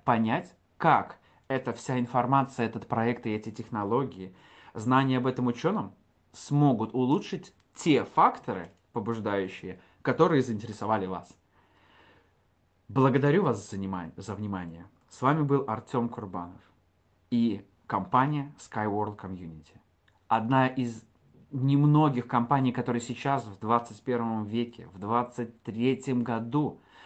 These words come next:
в такое непростое, но очень интересное время, даёт возможность с-,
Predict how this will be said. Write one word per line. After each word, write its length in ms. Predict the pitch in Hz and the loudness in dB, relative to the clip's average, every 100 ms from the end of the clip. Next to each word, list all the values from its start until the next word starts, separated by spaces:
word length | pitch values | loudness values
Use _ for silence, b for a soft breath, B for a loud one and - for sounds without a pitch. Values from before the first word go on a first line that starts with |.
| B | B
в 80 | - | -4
такое 420 | 120 117 143 120 | -4 2 4 4
непростое, 1040 | 123 131 131 123 - - 143 143 98 87 - _ _ _ - | 2 2 0 -2 -6 2 4 4 2 -4 -14 _ _ _ -4
но 200 | 123 127 | 0 4
очень 480 | 135 131 139 123 - | 2 2 0 -2 0
интересное 720 | 127 120 127 131 127 117 101 | -2 2 2 2 0 -4 -4
время, 360 | 107 127 110 - B B B 110 | -4 -4 -6 -14 B B B 0
даёт 280 | 123 131 | 4 4
возможность 600 | 139 123 160 175 131 - | 2 2 4 4 0 -6
с-, 300 | - 113 117 | -10 -10 -12